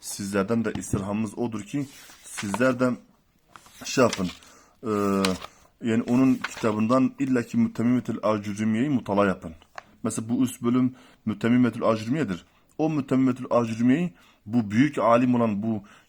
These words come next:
Kevakibü, El Kevakibü Dürriye'nin yazarının buradan mutala yapın. Muhakkak yani oradan bakın. Ee, buradan mutala yapın.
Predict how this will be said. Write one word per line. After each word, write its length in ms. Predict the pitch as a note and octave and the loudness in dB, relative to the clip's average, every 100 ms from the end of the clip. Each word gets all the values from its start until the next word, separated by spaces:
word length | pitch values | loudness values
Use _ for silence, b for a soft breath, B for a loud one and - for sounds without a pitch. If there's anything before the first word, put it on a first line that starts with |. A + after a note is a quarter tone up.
| - | -4
Kevakibü, 600 | A2+ A#2 B2 - A#2 A2+ | 2 4 2 -2 -4 0
El 140 | A#2 G#2 | 0 -2
Kevakibü 640 | - A2 A#2+ A#2+ A#2+ G#2+ | 0 2 2 0 -6 -2
Dürriye'nin 500 | G#2+ G#2+ A2+ C3 A#2+ | -2 0 2 4 2
yazarının 640 | G#2 A2 A2+ A#2 C3 A2 B B B - | 2 0 2 2 2 0 B B B -12
buradan 420 | G2 A#2+ B2 G#2+ | -6 -2 2 2
mutala 440 | G2 G2 G#2+ A2 | 2 2 4 6
yapın. 320 | G#2 G#2+ G2+ F2+ | 6 2 -2 -2
Muhakkak 600 | G#2+ A#2+ A2 C3 B2+ - b b b A2 | 0 0 -2 -2 -4 -8 b b b -4
yani 240 | G#2 G#2+ | -2 0
oradan 420 | G#2 G#2+ A#2 G2 | -2 2 0 4
bakın. 320 | A2+ A2 F#2 D#2 - _ _ _ _ _ _ _ - | 2 2 -2 -6 -14 _ _ _ _ _ _ _ -6
Ee, 40 | G#2+ G#2 - | 0 0 0
buradan 380 | G#2+ G#2+ A2 A#2 | -4 -2 2 2
mutala 280 | A2 A2 A#2+ | 2 2 0
yapın. 300 | B2+ D3 | 0 -2